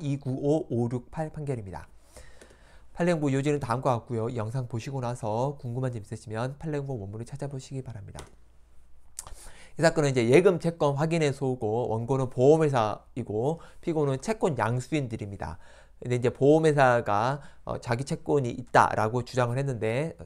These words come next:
어, 패소했고 대법원에서도 결국 상고 기각돼서 최종 패소한 사건입니다. 이제 원고는 이천십육 년 유월 삼십 일 날, 그러니까 보험회사인데, 메타푸드와 담보금,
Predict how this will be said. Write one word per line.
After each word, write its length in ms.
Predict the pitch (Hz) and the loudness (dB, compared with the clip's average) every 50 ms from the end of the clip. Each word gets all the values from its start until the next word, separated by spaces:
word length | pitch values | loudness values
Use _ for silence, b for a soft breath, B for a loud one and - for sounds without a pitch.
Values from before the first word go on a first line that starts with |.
| - - - | -18 -12 -10
어, 240 | 101 98 101 104 - | -8 -8 -8 -8 -6
패소했고 680 | - 170 185 180 160 131 117 - - 113 120 131 131 - | -2 -2 -2 0 0 -2 -2 -2 -2 -2 -2 -2 -2 -4
대법원에서도 760 | 131 117 127 120 117 113 104 104 110 110 120 135 147 156 151 - | -4 -2 0 0 0 0 -2 -4 -4 -2 -2 -2 -2 -4 -8 -10
결국 260 | - 104 101 104 113 | -10 -10 -8 -8 -10
상고 240 | - 170 170 156 147 | -8 -8 -6 -6 -6
기각돼서 640 | 131 - 113 110 - 104 95 - 110 123 151 165 b b b b | -4 -4 -6 -6 -6 -8 -6 -4 -2 -2 -2 -4 b b b b
최종 300 | b - 160 160 143 143 143 | b -6 -6 -6 -6 -6 -8
패소한 360 | - 175 170 - 160 143 127 | -8 -8 -6 -4 -4 -6 -6
사건입니다. 540 | 123 117 - 101 101 95 - - - - - - - b b b b b b b b b b b b b b b b b b b b b - | -8 -12 -12 -12 -14 -14 -16 -18 -18 -18 -20 -20 -20 b b b b b b b b b b b b b b b b b b b b b -2
이제 100 | - 131 | 0 2
원고는 720 | - 123 147 175 180 196 214 208 185 170 165 160 135 123 | 4 4 4 6 8 10 10 10 10 6 2 2 2 0
이천십육 800 | 135 147 143 - 214 175 165 - - 233 220 214 220 226 226 220 | -2 -4 0 2 2 2 2 2 -2 -4 -2 0 0 0 0 0
년 280 | 202 190 165 147 123 113 | 0 2 2 2 2 2
유월 200 | 120 135 143 131 131 | 2 4 4 4 4
삼십 260 | 139 143 143 156 147 | 2 -2 -4 -2 0
일 60 | 127 113 | 0 0
날, 100 | 110 110 | 0 0
그러니까 220 | 107 107 104 - | -2 -6 -6 -2
보험회사인데, 800 | - 117 123 135 139 127 117 107 98 95 98 95 104 120 120 - | 0 2 2 2 2 0 -2 -4 -4 -4 -6 -6 -6 -6 -6 -4
메타푸드와 1400 | 107 110 - - 180 196 196 - - 180 165 - 156 143 135 131 120 117 - - - - - - 101 98 117 127 - | -4 -4 -2 2 0 0 0 0 -8 -10 -6 -4 -2 0 0 0 -2 -4 -6 -14 -18 -10 -4 0 0 2 2 0 -2
담보금, 760 | - - 117 120 127 143 190 202 190 180 160 151 143 131 | -4 -4 -2 0 4 4 4 6 6 4 2 2 -2 -4